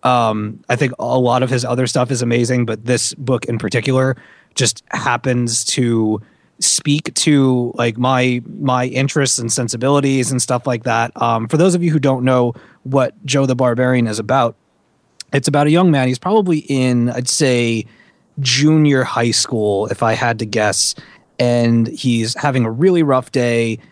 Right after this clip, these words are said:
and his, his mom's in danger of losing their house. They can't find the deed, and, and just terrible things are happening all around him. And he goes home and he decides that he's gonna go up into his bedroom in the attic of this gigantic mansion-like home,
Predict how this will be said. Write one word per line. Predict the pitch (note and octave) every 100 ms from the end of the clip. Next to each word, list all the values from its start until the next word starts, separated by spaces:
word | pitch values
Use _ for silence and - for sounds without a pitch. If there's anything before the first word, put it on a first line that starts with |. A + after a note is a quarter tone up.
| _ _ -
and | A#2+ A#2 A2+ G#2+
his, | A#2+ G#2+ G#2 -
his | B2 A2
mom's | A2+ C#3 D3+
in | C3 A#2+
danger | B2+ C3 B2 A2
of | A2
losing | B2 A#2 A2
their | G2
house. | F2+ D#3+ D3+ D3 - -
They | A2
can't | - A2+
find | A2+ G#2+
the | G#2+
deed, | A#2 D3 D3 C#3+
and, | B2 A#2
and | B2 A#2+ A2+
just | B2 - - _ _ _ _
terrible | - A#3 A3+ F#3+
things | D#3+ C3+
are | A#2+
happening | B2 A#2 A#2+ A#2
all | B2
around | A#2 G#2+ A2 A2
him. | G#2+ A2 A#2
And | A2+
he | B2+
goes | A#2 C3+ D#3 E3
home | C#3 A#2+ A#2 A#2
and | A#2 A2+
he |
decides | G#2 - A#2+ A#2+
that | A2
he's | A#2 G#2+
gonna | A2+
go | A2 B2
up | B2 A#2+
into | C#3 F3+
his | F3
bedroom | B2+ A#2+ A2+ A2+ A2+ -
in | B2
the | F3 C#3
attic | A2 G#2+ G#2
of | G#2+
this | G2+
gigantic | - G#2 G#2+ C3 C3+ D3 C3+ -
mansion-like | B2 A#2 B2+ C#3 - C3+ B2+ A#2+ A2
home, | B2 A2+ G2+